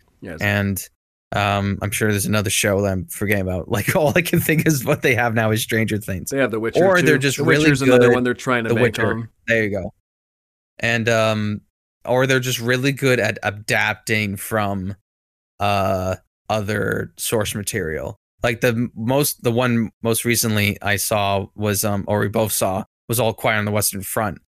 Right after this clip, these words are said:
Speaker 1: Yeah.
Speaker 2: That's adapted from a well-known and well-loved novel, but just produced by one of the biggest streaming platforms, um, there is.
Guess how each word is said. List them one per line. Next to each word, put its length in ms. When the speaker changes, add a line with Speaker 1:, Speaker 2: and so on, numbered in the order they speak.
Speaker 1:
Yeah. 100
Speaker 2:
That's 180
adapted 640
from 160
a 80
well-known 720
and 200
well-loved 800
novel, 640
but 140
just 240
produced 460
by 140
one 180
of 100
the 80
biggest 320
streaming 400
platforms, 840
um, 440
there 220
is. 420